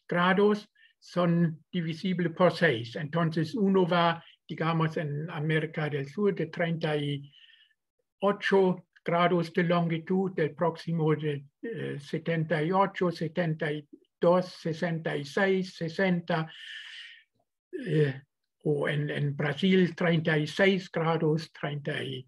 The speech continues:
eh, cuarenta y dos grados. Y de norte a sur se emplea letras del sistema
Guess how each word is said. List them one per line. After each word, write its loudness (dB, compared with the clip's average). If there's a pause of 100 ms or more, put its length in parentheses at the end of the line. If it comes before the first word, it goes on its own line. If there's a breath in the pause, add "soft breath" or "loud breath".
eh, 0
cuarenta 0
y -2
dos 4
grados. -10 (1040 loud breath)
Y 6
de 4
norte 6
a 6
sur 4
se 0
emplea 2
letras 0 (320)
del -4
sistema 0